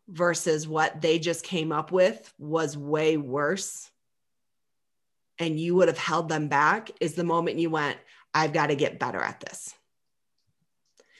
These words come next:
And, and that was my, "Okay, now's the time." But it's hard. It's really, really, it's hard. And it's hard for them too.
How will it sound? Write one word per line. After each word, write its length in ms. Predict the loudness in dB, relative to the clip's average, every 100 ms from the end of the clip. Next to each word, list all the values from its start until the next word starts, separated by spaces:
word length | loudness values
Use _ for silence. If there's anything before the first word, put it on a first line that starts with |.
| -20 _ -2
And, 380 | 0 2 0 0
and 260 | 0 2
that 500 | 6 8 8 8 4 -2
was 300 | 0 0 2
my, 640 | 4 6 6 4 2 0 -2 -4
"Okay, 440 | -4 -2 -2 -4 -6 _ _
now's 340 | -6 -2 -2 -4
the 80 | -10
time." 220 | -10 -12 _ _ _ _ _ _ _ _ _ _ _ _ _ _ _ _
But 220 | 0 2 4
it's 140 | 2
hard. 440 | 2 2 2 -4 -2
It's 220 | -2 -2
really, 440 | -2 6 8 8 4
really, 680 | 2 2 2 2 0 -4 -10 -20 _ _
it's 200 | -4 -4
hard. 600 | 2 4 6 6 2 0 -14 -20 0
And 160 | 4 6
it's 120 | 6
hard 240 | 6 6 6
for 160 | 2
them 360 | 6 6 6 2
too. 380 | 0 2 0